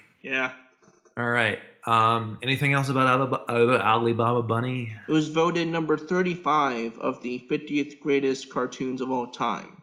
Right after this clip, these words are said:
Speaker 2: Okay, cool. Yeah. And then we get one more Bugs and Daffy one for the road, which ends up being, uh, Rabbit Fire, which is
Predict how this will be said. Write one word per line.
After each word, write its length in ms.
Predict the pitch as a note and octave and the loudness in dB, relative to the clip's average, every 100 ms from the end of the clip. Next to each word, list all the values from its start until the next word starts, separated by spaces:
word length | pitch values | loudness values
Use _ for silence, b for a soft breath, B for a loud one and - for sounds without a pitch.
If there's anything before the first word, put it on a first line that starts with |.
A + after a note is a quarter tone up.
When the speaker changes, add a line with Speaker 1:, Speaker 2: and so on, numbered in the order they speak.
| - | -14
Speaker 2:
Okay, 240 | - G3 - - _ - | -4 -4 -4 -14 _ -6
cool. 340 | - F4 - _ _ _ _ - | -4 -4 -12 _ _ _ _ -6
Yeah. 220 | D3+ C4+ - - _ _ _ _ _ _ _ | -4 -4 -8 -20 _ _ _ _ _ _ _
And 220 | C#3 C#3+ D3+ | 0 2 4
then 480 | F3+ G3+ G3 G3+ - | 4 4 0 -2 -4
we 140 | D#3+ | -2
get 220 | D3 D3 - | 0 0 0
one 180 | C3+ | -2
more 420 | C#3+ C#3 C#3 C3 A#2 | 0 2 4 4 2
Bugs 640 | - A#2 A#2+ B2 - - | 0 2 2 0 -6 -8
and 180 | A#2+ A2+ | -6 0
Daffy 380 | A2 A2+ A2+ A2 | 2 2 0 -2
one 220 | G#2 G#2 | -2 -4
for 120 | G#2 | -6
the 100 | F#2+ G2 | -6 -2
road, 380 | A2 G2+ A2 | 0 0 -2
which 160 | G2 F2+ | -4 -6
ends 160 | G2+ G2+ | -4 -4
up 180 | F#2+ G#2 | -4 -4
being, 400 | G2+ G2+ G2 F#2 | -4 -4 -6 -4
uh, 440 | G2+ F#2+ F#2 F#2 F2 | -2 -2 -2 -2 0
Rabbit 300 | G#2+ G#2+ F#2+ | 2 2 2
Fire, 540 | C3 D#3 G2+ D#3 - - | 2 4 4 2 0 -10
which 540 | G2 F2 - - - G#2+ | -10 -4 -2 -4 -6 -4
is 240 | F#2+ | -4